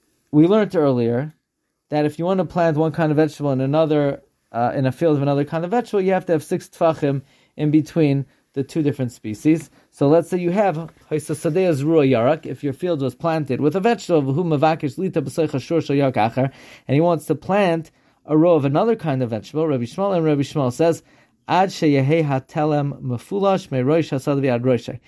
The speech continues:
He can only do so if this row that he plants extends from one field to the other, with a separation of six tefachim on each side. Rabbi Kiva Omer, Rabbi Kiva says, Oirach Shisha Tefachim, it only has to have a length of six tefachim, V'roichav Meloye,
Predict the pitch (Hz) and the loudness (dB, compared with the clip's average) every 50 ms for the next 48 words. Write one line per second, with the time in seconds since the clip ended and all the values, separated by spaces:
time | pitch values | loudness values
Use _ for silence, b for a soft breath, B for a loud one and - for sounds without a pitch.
0 | b b b b b b b 151 143 151 151 151 139 156 208 - - 214 180 143 | b b b b b b b 0 2 2 2 2 2 0 -2 -2 0 0 0 0
1 | 139 - - - 156 160 - - - - - _ _ _ _ _ - 135 151 143 | 0 -2 -2 -2 -2 -2 -2 -4 -14 -18 -20 _ _ _ _ _ 2 6 6 6
2 | 131 123 127 160 185 - _ _ _ - 135 139 147 147 147 - 120 113 113 127 | 6 6 2 0 -2 -6 _ _ _ -6 -2 -2 -2 -2 -2 -4 -6 -4 -4 -6
3 | 131 - - _ - 139 135 - - 175 170 156 - 156 147 151 165 165 151 - | -8 -10 -16 _ -16 -16 -12 -6 -4 -2 -2 -2 -2 -2 0 0 0 0 0 2
4 | 165 156 - - 127 127 120 117 117 139 170 185 190 B B B B B B 147 | 0 0 0 0 0 0 2 2 2 2 2 0 -2 B B B B B B -6
5 | 147 147 143 - 170 156 151 190 190 190 - 180 151 127 - - 185 - - - | -4 -4 -4 -2 -2 -2 0 0 0 0 -2 -2 -4 -4 -2 -4 -6 -6 -2 0
6 | 180 160 156 - 147 147 139 139 131 123 - - 131 104 92 - - 127 131 131 | 0 0 2 2 0 2 2 2 0 -2 -2 -2 -4 -4 -2 -2 -2 -2 -2 -2
7 | - - 208 170 185 180 202 220 226 240 254 247 247 b b b b b b b | -2 -2 -2 -2 0 0 0 2 2 2 2 2 -2 b b b b b b b
8 | b - 143 147 143 220 208 196 - 190 151 156 - 143 202 185 175 156 147 - | b -8 -6 -4 -2 -2 -2 -2 0 -2 -2 0 0 2 2 4 4 2 2 0
9 | - 151 147 - 147 131 - 151 147 151 - 208 202 202 - - 165 156 160 165 | -4 -4 -4 -4 -6 -6 -4 -4 -4 -4 -4 -6 -8 -6 -6 -6 -4 -4 -2 0
10 | 165 156 151 143 139 - - 143 139 147 151 147 135 120 123 - - 127 123 139 | 0 2 2 0 -2 -4 -4 -4 -2 0 0 0 0 -2 -4 -6 -6 -4 -2 -2
11 | 151 151 147 131 - 110 - - 120 - - - 180 165 - - 208 220 208 - | 0 0 -2 -4 -6 -10 -10 -10 -10 -10 -8 -8 -10 -10 -8 -4 -2 0 0 2
12 | - 240 220 220 208 b b b b b b b b - 147 160 170 170 196 226 | 2 2 0 0 -4 b b b b b b b b -2 0 2 2 4 4 4
13 | 233 226 226 - 214 196 190 185 160 160 160 160 165 160 156 165 156 147 131 117 | 2 2 0 0 -2 0 0 0 -2 -2 -2 -2 0 0 2 2 2 2 0 0
14 | 110 110 110 | -2 -4 -6